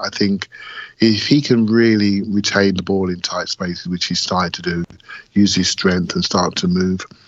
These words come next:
that's the sort of skill that we're sort of, um, lacking a little bit, that sort of press-resistant type player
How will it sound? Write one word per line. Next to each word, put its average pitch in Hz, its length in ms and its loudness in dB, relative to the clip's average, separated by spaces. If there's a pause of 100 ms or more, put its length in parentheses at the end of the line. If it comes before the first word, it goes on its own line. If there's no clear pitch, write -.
(300)
that's 120 160 2
the 127 60 2
sort 98 260 2
of - 40 -2
skill 104 340 2
that 90 140 0
we're 92 280 0
sort 87 440 0
of, 92 60 -2
um, 90 360 0 (380)
lacking 113 360 2
a 127 40 4
little 127 180 2
bit, 143 240 2 (460)
that 117 200 2
sort 98 280 0
of - 60 -16
press-resistant 104 800 -2
type 92 280 -4
player 98 340 -4